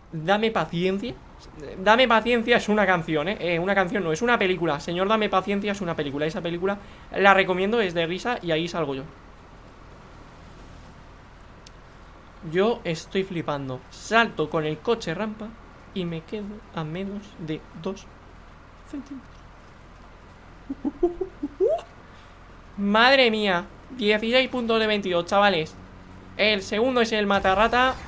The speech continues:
y lo tenemos que matar como si fuera una rata. Que no creo que lo sea, seguro que es más mayor que yo. En verdad no creo.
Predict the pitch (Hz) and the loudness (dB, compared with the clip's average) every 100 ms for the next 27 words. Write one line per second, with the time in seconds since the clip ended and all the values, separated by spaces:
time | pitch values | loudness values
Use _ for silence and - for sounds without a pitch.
0 | - 185 190 185 208 240 226 208 190 196 | -6 2 2 4 4 4 2 0 2 4
1 | 226 196 180 170 208 196 165 139 135 135 | 2 2 -2 -2 0 2 2 0 -4 -8
2 | - - - - 156 180 190 180 170 165 | -12 -18 -18 -6 -2 0 2 2 0 -2
3 | 208 185 160 165 165 160 160 156 151 160 | -2 -2 -4 -2 -2 -2 0 -2 -2 -4
4 | 202 - 151 143 156 196 151 139 | -6 -10 -8 -6 -4 -6 -6 -8